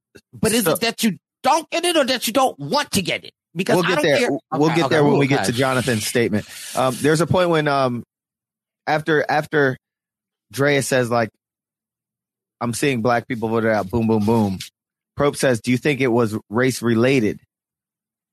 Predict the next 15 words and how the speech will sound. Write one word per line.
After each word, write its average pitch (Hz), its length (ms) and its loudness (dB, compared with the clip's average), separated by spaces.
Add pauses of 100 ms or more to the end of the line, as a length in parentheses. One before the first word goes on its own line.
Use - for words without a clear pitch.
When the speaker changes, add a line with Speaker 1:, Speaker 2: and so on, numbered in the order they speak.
(180)
Speaker 2:
And 120 440 0
that's 127 280 -2
when, 123 340 0
to-, 135 240 0
um, 110 420 0 (180)
that's 123 220 -2
when 117 120 -2
Drea 117 240 0
says, 113 220 -2
"It 113 60 -6
might 117 160 0
be 117 80 -2
subconscious." 110 840 -4 (480)
She 120 120 -2
said, 113 240 0